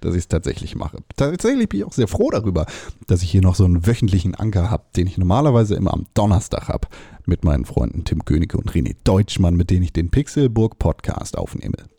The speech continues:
den ihr auch überall finden könnt, wo ihr Podcasts so hört. Spotify, Apple Podcast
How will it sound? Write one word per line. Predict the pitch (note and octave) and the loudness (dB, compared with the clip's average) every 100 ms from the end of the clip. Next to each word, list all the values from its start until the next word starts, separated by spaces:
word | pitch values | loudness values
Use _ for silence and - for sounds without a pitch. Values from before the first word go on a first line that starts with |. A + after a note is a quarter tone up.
| - - | -12 -8
den | B1+ - | -6 -8
ihr | E2+ - - | -12 -12 -8
auch | - - - | -8 -8 -8
überall | - G1+ | -6 -6
finden | G1+ - - - | -8 -12 -12 -6
könnt, | - - - | -6 -6 -8
wo | - - | -6 -6
ihr | - - | -8 -8
Podcasts | - - - - E2 - | -4 -4 -4 -6 -8 -8
so | E2+ - | -6 -4
hört. | E2+ - - - - - _ _ _ _ | -4 -4 -12 -20 -20 -20 _ _ _ _
Spotify, | - - - - C#2 - - _ _ _ _ _ - | -10 -10 -8 -8 -8 -8 -12 _ _ _ _ _ -8
Apple | F2+ | -8
Podcast | - - - - - - - | -8 -10 -8 -10 -10 -14 -20